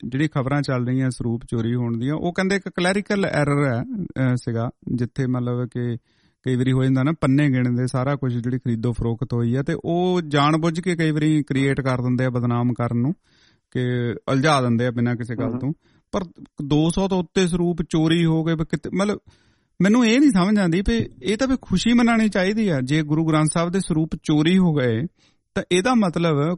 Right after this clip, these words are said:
Speaker 1: ਕੋਈ ਲੈ ਕੇ ਗਿਆ ਆ ਚੋਰੀਓਂ, ਅਫੋਰਡ ਨਹੀਂ ਸੀ ਕਰ ਸਕਦਾ <laughs> ਜਾਂ ਉਹਨੇ ਕਿਤੇ ਵੇਚ ਦਿੱਤੇ,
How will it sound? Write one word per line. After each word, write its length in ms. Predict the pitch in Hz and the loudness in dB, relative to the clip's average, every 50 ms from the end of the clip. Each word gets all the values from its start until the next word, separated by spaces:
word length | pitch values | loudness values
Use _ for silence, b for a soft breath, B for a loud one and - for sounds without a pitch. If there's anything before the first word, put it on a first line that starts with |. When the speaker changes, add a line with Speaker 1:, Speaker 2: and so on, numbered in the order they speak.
| _ - | _ 0
Speaker 1:
ਕੋਈ 160 | 208 208 208 | 2 2 4
ਲੈ 320 | 185 156 147 143 143 147 | 4 4 4 4 4 2
ਕੇ 180 | 147 - 185 185 | 0 0 -2 -2
ਗਿਆ 280 | 165 147 139 139 143 | 0 2 2 4 4
ਆ 200 | 156 156 143 147 139 - | 4 2 2 0 0 0
ਚੋਰੀਓਂ, 500 | - 156 143 147 143 156 170 175 185 180 | 0 2 2 4 4 4 4 4 4 2
ਅਫੋਰਡ 320 | 156 - 151 160 175 185 | 2 2 2 2 4 4
ਨਹੀਂ 100 | 214 214 | 4 2
ਸੀ 160 | 185 - 180 143 | 4 2 0 0
ਕਰ 160 | - 123 120 | 0 0 -2
ਸਕਦਾ 400 | 123 - 139 131 117 120 123 147 | -2 -2 -4 -4 -2 2 2 4
<laughs> 480 | 175 156 - - - - - - - | 4 4 0 -2 -10 -12 -10 0 2
ਜਾਂ 160 | 226 180 196 - | 4 6 6 4
ਉਹਨੇ 240 | 214 202 180 165 180 | 4 2 2 2 2
ਕਿਤੇ 300 | 160 - 160 151 175 170 - B B B B B B B - | 2 0 -2 -2 -2 -4 -4 B B B B B B B -4
ਵੇਚ 460 | 156 139 127 131 143 143 151 143 - 156 | -2 -2 2 2 4 4 4 4 2 0
ਦਿੱਤੇ, 480 | 143 147 131 - - 143 139 143 151 | -2 -2 -2 -2 -2 0 0 0 -2